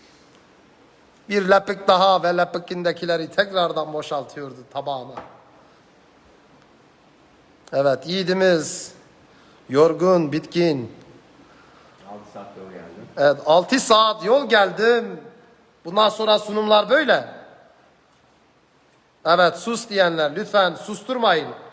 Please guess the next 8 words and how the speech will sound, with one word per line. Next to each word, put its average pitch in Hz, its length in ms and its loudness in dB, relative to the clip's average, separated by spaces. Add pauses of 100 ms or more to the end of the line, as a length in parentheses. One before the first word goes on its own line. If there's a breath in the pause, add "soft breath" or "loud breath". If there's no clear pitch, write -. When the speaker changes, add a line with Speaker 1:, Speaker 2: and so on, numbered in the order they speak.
(560 soft breath)
Speaker 1:
Susmayın, 226 640 0
susturmayın 220 680 0
beni 160 220 -2
lütfen. 156 340 -4 (2250)
Evet, 160 320 0
yiğidim 196 320 -2
eldivenleri 175 560 2
çıkartıyordu. 160 960 -4